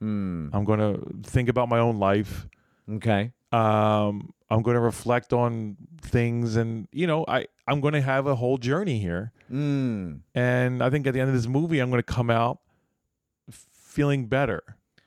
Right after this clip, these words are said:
Speaker 1: Okay.
Speaker 2: Feeling like I've gone on a ride
Speaker 1: Okay.
Speaker 2: that, you know, I like to kinda go on.
Speaker 1: Sure.
Speaker 2: No, that's me per-, you know, me personally, you know.
Speaker 1: Yeah, see, I'm not convinced I'm gonna go on that.
Speaker 2: Okay.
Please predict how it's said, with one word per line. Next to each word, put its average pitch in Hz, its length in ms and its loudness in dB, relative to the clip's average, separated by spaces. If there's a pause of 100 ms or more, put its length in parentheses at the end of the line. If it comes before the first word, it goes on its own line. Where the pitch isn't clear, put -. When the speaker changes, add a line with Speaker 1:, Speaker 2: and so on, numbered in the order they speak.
(280)
Speaker 1:
Okay. 127 360 0
Speaker 2:
Feeling 165 380 0
like 147 180 2
I've 139 180 0
gone 139 240 2
on 139 100 2
a 139 60 2
ride 117 460 2 (840)
Speaker 1:
Okay. 113 120 2
Speaker 2:
that, 117 300 0
you 175 120 0
know, 143 260 0
I 135 200 2
like 139 300 0
to 151 80 -2
kinda 151 200 0
go 180 260 0
on. - 180 -4 (100)
Speaker 1:
Sure. 127 440 0
Speaker 2:
No, 160 160 0
that's 170 160 0
me 196 120 0
per-, 220 100 0
you 214 80 -2
know, 151 80 2
me 156 120 2
personally, 165 440 0
you 147 80 0
know. 120 260 0 (320)
Speaker 1:
Yeah, 170 200 0
see, 151 180 0
I'm 175 160 2
not 180 160 0
convinced 170 380 0
I'm 131 120 2
gonna 117 160 2
go 90 140 4
on 67 180 -2
that. - 200 -10 (140)
Speaker 2:
Okay. 190 380 0